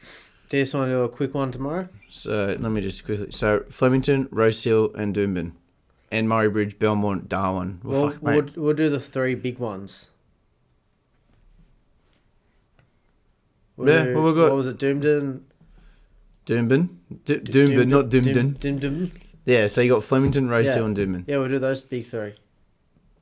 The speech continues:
Speaker 2: Oh, so the Doomben Cup's on the weekend.
Speaker 1: Yeah.
Speaker 2: Oh, listen to this for a field. I forgot to even tell you about this.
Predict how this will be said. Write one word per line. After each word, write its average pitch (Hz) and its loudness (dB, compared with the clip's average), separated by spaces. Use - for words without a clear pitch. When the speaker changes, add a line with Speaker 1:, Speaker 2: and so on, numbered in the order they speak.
Speaker 2:
Oh, 127 4
so 143 4
the 139 0
Doomben 208 4
Cup's - 0
on - 0
the 139 0
weekend. 95 -6
Speaker 1:
Yeah. 170 -12
Speaker 2:
Oh, 113 2
listen 139 4
to 107 0
this 101 0
for 107 -2
a 92 -4
field. 85 -6
I 101 -4
forgot - 0
to 123 0
even 98 -4
tell 117 0
you 113 4
about 98 -2
this. 95 -8